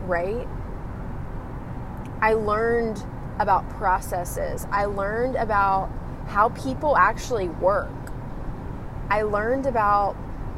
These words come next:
sales. I learned about the buying process. I learned about all of these things. And then I started getting better, <laughs> right?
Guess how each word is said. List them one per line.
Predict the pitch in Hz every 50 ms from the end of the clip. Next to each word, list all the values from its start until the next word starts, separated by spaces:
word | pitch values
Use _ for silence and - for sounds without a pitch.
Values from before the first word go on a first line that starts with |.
| - - - - - - - - - - - - - - -
sales. | - - - 196 170 180 208 196 160 143 - - - - - - - -
I | 208 208
learned | 202 202 214 233 240
about | 254 233 233 - - - - -
the | 196
buying | 180 160 - 170 170 170 175 185 196 196 190 180
process. | 165 - 175 160 143 - - - - - - 92 82 78 - - - - - - - - - - - - - - - - - - - - - - - - -
I | 202 208
learned | 208 208 202 208 220 240 254
about | 220 - 240 220 208 196 190 185 185 180 175 - - - - - - - -
all | - 214 240 285 330
of | 349 277
these | 247 247 220 - - -
things. | - 254 277 294 277 226 202 190 180 180 180 - - - - - - - - - - - - - - - - - - - - - - - - - - - - - -
And | 226 233 226
then | 233 262 294 302 277 247 226 226 220 220 220 220 - - - - - - - - - - -
I | 214
started | - - 254 277 302 285 269 226
getting | 208 240 240 233 202 180
better, | - 190 190 214 196 151 - - - - - 285 208 165 156 - -
<laughs> |
right? | - 180 170 170 185 226 269